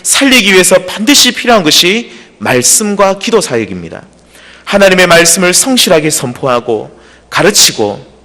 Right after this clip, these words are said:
그리고 기도를 통해 하나님의 능력과 성령의 충만-, 충만함을 경험하는 이 사역은 교회가 추구해야만 하는 본질적인 사역인 것입니다. 그런데 교회가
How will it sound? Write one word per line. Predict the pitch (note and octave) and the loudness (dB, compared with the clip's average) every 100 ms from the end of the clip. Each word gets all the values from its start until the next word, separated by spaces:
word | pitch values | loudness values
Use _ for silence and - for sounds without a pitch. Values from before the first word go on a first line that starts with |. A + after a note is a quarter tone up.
| _ _ | _ _
그리고 | - G3 F#3+ | -4 2 2
기도를 | F#3+ C4+ B3 A#3 | 4 2 4 4
통해 | A3 G#3+ G#3+ G#3+ G#3+ - - | 2 2 4 2 0 -10 -14
하나님의 | - G#3+ G#3 G3 F#3+ | -4 2 4 4 4
능력과 | G#3+ B3+ B3+ B3 A3+ A3 | 4 4 4 4 4 4
성령의 | A3 A3 G#3 G#3+ A3 | 2 -2 0 2 2
충만-, | A3 - C4 B3 A#3+ | 0 -2 2 2 2
충만함을 | - A#3+ A3 F#3+ E3+ | -2 2 4 4 2
경험하는 | F3 E3 D3 C#3 C#3 C#3 - - | 0 0 2 2 0 -4 -18 -6
이 | G#3 A3+ | 0 0
사역은 | - A3+ D3+ C3 A2+ G#2+ - - _ _ - | 2 2 2 0 -2 -6 -18 -20 _ _ -8
교회가 | C3+ D#3+ G3 G#3 G#3+ G#3+ - | 0 4 4 4 4 4 -2
추구해야만 | - - - G#3 A#3 G#3+ A#3 G#3 D#3+ | -8 -4 -4 -4 -4 0 2 2 2
하는 | C3 C3 B2+ C3 - - _ | 2 0 -2 -8 -20 -20 _
본질적인 | E3 G3+ A3 A#3+ A#3 F#3 D3+ C#3 C3 | -2 -2 0 -2 -2 -2 -2 -4 -4
사역인 | - A3 D3 G#2 | -4 -4 -6 -8
것입니다. | F#2+ - F2+ F#2 - - _ _ _ _ _ _ _ | -8 -8 -12 -16 -20 -20 _ _ _ _ _ _ _
그런데 | - C3+ C3 | -10 -2 -2
교회가 | C3 C3 C#3 C#3 C3+ C#3 | 0 2 4 4 2 0